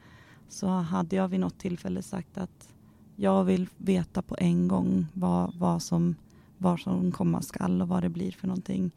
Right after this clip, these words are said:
Sen är det ju såklart inte praxis, tror jag, inom sjukvården att ringa och ge ett sånt här besked. Eh, det måste ha blivit en miss. Nu var ju inte ordinarie läkare på plats. Han var ju,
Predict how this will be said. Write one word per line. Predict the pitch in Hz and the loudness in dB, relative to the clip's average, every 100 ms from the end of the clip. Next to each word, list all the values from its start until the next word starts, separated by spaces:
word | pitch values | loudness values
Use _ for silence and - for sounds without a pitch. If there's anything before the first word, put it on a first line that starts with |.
| - - - - - - - | -12 -20 -20 -20 -20 -20 -20
Sen | - 190 185 185 - - | 0 2 4 2 0 -6
är | - 185 190 | 0 2 2
det | 185 | 2
ju | 185 | 0
såklart | - 180 - 170 165 - - | -2 -6 -2 0 -2 -6 -2
inte | 185 170 160 - | 2 2 0 -2
praxis, | 143 - 156 - - 175 - | 0 0 -2 -6 -6 -4 -6
tror | - 185 185 | -8 -4 0
jag, | 185 | 2
inom | 170 175 | 4 4
sjukvården | - 180 - - 175 185 175 147 - | 2 0 2 0 2 4 2 0 -2
att | 170 - | 0 2
ringa | 175 175 190 190 | 4 4 4 2
och | 190 | 0
ge | 175 185 | 0 0
ett | 180 | 0
sånt | 190 170 | -2 -2
här | 180 | -2
besked. | 175 - 190 190 - - - - - - - - - | -2 -2 -2 -2 -6 -14 -20 -20 -20 -20 -20 -20 -4
Eh, | 180 175 170 170 | 0 2 2 0
det | 170 170 | 4 6
måste | 170 156 180 | 4 2 -2
ha | 170 | -2
blivit | 175 175 170 - | 0 0 0 4
en | 170 | 4
miss. | 180 185 - - - - - - | 4 2 -4 -10 -12 -16 -14 2
Nu | 180 | 2
var | 170 175 175 | 4 4 4
ju | 175 | 4
inte | 170 190 | 4 2
ordinarie | 175 165 170 175 175 | 0 2 4 4 2
läkare | 180 170 185 175 | 0 0 -2 -4
på | 185 | -4
plats. | - 220 - - - | -2 -4 -4 -14 -4
Han | 175 | -2
var | 175 | 2
ju, | 175 180 | 2 2